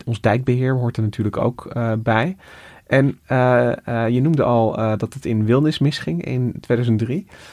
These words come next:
Maar, ehm, je, je zou denken, bij droogte ben je in ieder geval, eh, ja, <laughs> dan heb je weinig last van wateroverlast. Maar dat kan je dus op lange termijn wel in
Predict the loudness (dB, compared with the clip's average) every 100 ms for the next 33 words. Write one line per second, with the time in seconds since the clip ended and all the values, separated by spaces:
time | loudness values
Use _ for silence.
0 | -6 2 4 2 0 -2 0 2 0 -2
1 | -6 -14 -20 _ -14 -14 -8 -4 2 2
2 | 4 2 4 4 4 4 4 2 0 2
3 | 2 0 -2 0 2 2 0 -2 -4 -4
4 | -2 -2 -4 -4 -6 -6 -6 -4 -2 0
5 | 2 0 0 -2 0 0 0 0 -2 -2
6 | -4 -4 -6 0 0 2 0 0 0 2
7 | 0 2 2 2 2 0 -2